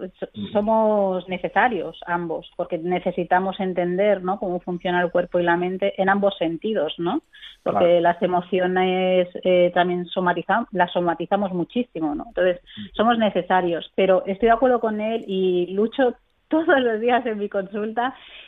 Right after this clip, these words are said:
Speaker 1: contra los ansiolíticos, los antidepresivos que se recetan como caramelos hoy en día en las consultas básicas, y que la gente entender que es un trabajo que deben hacer desde su interior, desde el conocimiento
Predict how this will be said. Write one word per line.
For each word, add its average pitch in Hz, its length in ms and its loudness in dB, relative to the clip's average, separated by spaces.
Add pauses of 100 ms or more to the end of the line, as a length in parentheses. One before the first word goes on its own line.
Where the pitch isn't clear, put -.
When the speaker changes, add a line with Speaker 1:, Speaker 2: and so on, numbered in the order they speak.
(140)
Speaker 1:
contra 247 480 2
los 214 180 -2 (140)
ansiolíticos, 233 920 -4
los 220 160 -2
antidepresivos 220 1040 0 (200)
que 214 120 2
se 214 140 0
recetan 214 480 -2
como 214 220 0
caramelos 185 720 0
hoy 175 100 -2
en 175 160 -4
día 175 240 0
en 165 120 -4
las 170 120 -8
consultas 180 560 -2 (120)
básicas, 175 560 -2 (440)
y 202 80 -2
que 202 140 2
la 202 100 4
gente 254 320 0
entender 196 840 0 (180)
que 208 80 0
es 202 140 -2
un 240 120 0
trabajo 214 680 0
que - 80 -8
deben 202 240 -4
hacer 220 300 -6
desde 185 320 -8
su 220 160 -4
interior, 196 680 2
desde 190 220 -4
el 180 100 0
conocimiento 196 1120 -4